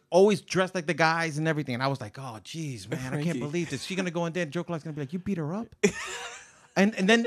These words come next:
Speaker 1: but he knew. So he's like, "In
Speaker 2: Yeah.
Speaker 1: his defense,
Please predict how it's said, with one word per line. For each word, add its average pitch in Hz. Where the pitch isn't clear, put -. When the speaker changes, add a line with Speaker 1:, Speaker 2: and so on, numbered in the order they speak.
Speaker 1:
but 190
he 285
knew. 269
So 185
he's 196
like, 170
"In 131
Speaker 2:
Yeah. -
Speaker 1:
his 165
defense, 165